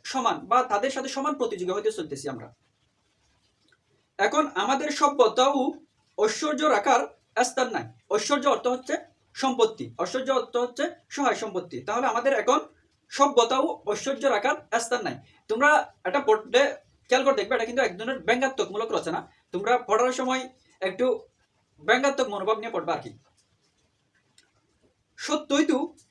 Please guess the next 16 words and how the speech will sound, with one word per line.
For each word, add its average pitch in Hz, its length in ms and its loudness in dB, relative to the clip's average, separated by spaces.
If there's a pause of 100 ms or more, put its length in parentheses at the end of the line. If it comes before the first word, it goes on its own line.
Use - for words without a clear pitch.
এই 262 180 6
যে 302 120 0
অব্রবধি 220 640 4
পাঁচতলা 196 420 -2
পাকা 190 240 2
বাড়ি, 185 280 2
বা 254 60 0
কিভাবে 269 340 2
সভ্য 294 240 4
হয়েছি 247 440 0 (180)
তার 220 160 8
কিছু - 240 -6
বর্ণনা 185 320 2
দিবে, 180 140 -2
বিভিন্ন 233 340 -4
ক্ষেত্রে 226 380 0